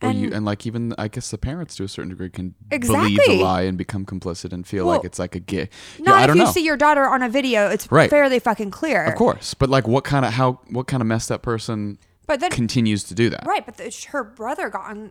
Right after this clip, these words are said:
Speaker 2: on the stand and said, "That's not my niece." Like, so the family was all like, "Nope, we're shutting this down." But
Speaker 1: Yeah.
Speaker 2: her best friend and the basketball coach was like, "Yeah, that's this girl.
Speaker 1: Yeah.
Speaker 2: One hundred percent, we wanna protect her."
Speaker 1: Right.
Speaker 2: So her family sold her out.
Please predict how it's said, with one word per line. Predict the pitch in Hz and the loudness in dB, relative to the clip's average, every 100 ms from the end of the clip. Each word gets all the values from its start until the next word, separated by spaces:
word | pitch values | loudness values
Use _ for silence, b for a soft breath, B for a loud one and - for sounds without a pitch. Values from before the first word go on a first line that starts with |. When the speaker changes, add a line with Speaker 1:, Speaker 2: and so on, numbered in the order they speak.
| _ | _
Speaker 2:
on | 214 | -16
the | 202 | -16
stand | - 339 | -14 -14
and | 247 | -14
said, | 196 | -16
"That's | 196 - | -14 -14
not | 202 | -12
my | 185 | -12
niece." | 185 247 - 214 - _ b b - | -14 -14 -16 -20 -20 _ b b -12
Like, | 226 | -8
so | - | -6
the | 233 | -6
family | - 294 359 339 | -6 -6 -6 -6
was | 254 240 | -8 -6
all | 226 | -4
like, | 220 208 226 | -4 -6 -6
"Nope, | 233 240 | -8 -8
we're | |
shutting | 202 233 208 | -12 -12 -12
this | 208 | -14
down." | - 220 160 208 | -10 -12 -12 -10
But | 247 233 | -6 -4
Speaker 1:
Yeah. | |
Speaker 2:
her | 254 | -6
best | - 240 - - | -6 -8 -8 -8
friend | 269 262 | -8 -6
and | 208 | -10
the | 196 | -8
basketball | 214 220 226 247 202 | -4 -4 -4 -6 -6
coach | 226 202 | -8 -10
was | 202 | -10
like, | 190 240 | -10 -4
"Yeah, | 254 | -4
that's | 226 - - | -4 -8 -10
this | 214 - | -10 -10
girl. | - 247 196 - | -4 -2 -2 -4
Speaker 1:
Yeah. | 104 123 - - | -2 -2 -4 -4
Speaker 2:
One | 214 | 0
hundred | 214 226 | 0 -2
percent, | 208 196 285 208 | -2 -2 -2 0
we | 208 | -2
wanna | 202 | -2
protect | 190 185 262 - | -4 -2 -4 -2
her." | 165 - | -8 -6
Speaker 1:
Right. | 101 92 - | -6 -6 -8
Speaker 2:
So | - 294 262 - - | -8 -4 -4 -4 -10
her | - | -8
family | 359 - 254 359 277 | -8 -8 -10 -8 -8
sold | - 302 359 | -6 -6 -2
her | 277 | -2
out. | 311 440 196 | 2 2 0